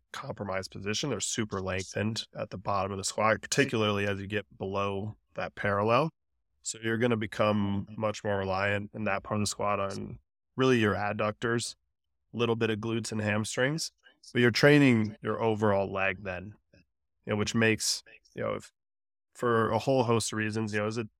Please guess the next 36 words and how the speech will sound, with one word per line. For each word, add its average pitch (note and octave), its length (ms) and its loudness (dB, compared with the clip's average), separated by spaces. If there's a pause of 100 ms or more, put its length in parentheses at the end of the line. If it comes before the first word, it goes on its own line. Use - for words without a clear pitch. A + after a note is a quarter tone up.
(280)
is B2 120 0
the A#2+ 80 4
squat A2+ 420 0
the A2+ 80 -6
most G#2 540 -2
effective G#2+ 520 -6
to - 120 -8
grow F#2+ 420 -4
just - 320 -4
your G2 80 -8
quads? - 400 -6
Probably A2+ 460 0
not, F#2+ 340 -2
but G2+ 120 -2
is G2 140 -6
it, G2+ 140 -4 (640)
as G2+ 200 2
a F#2+ 80 -2
general G2+ 360 0
rule G2 160 0
of F2+ 60 -8
thumb, F#2 200 -2
a F2+ 40 -2
great F#2+ 240 -2
exercise F#2 500 -2
to - 60 -8
grow F#2+ 220 -2
your F#2 180 -4
overall G2 400 -4
legs, G2+ 300 -6
especially - 440 -4
if - 100 -8
you're G#2+ 140 -8
squatting F#2+ 420 -4
to - 260 -2
depth? G#2 380 0